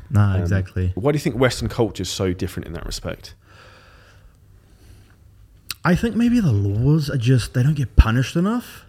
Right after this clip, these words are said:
Speaker 2: Agreed.
Speaker 1: Like, back home in New Zealand, like, the, for some reason, I don't know why, there's, there's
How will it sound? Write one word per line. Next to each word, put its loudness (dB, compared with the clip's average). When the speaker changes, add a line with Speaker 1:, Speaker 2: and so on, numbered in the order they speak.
Speaker 2:
Agreed. -12
Speaker 1:
Like, 2
back -2
home 4
in 6
New 6
Zealand, 2
like, 2
the, -20
for 2
some 2
reason, 6
I 0
don't 4
know 6
why, 6
there's, 2
there's 2